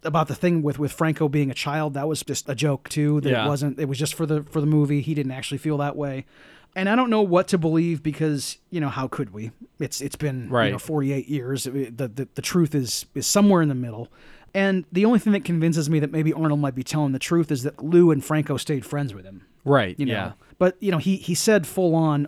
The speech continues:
Speaker 1: on record that he would never do anything to hurt Lou or Franco. He loved them like they were his good friends.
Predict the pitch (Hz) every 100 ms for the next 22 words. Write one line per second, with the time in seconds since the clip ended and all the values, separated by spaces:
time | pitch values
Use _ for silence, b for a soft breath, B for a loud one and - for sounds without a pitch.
0 | - 165 160 143 147 143 131 110 127 -
1 | 190 165 143 175 208 196 180 131 135 170
2 | 160 156 160 160 151 120 - 147 143 -
3 | 110 139 139 123 131 - 147 131 - 127
4 | 147 127 139 151 135 143 135 131 107 226
5 | 143 117 - 135 151 139 120 117 143 151
6 | - 151 143 143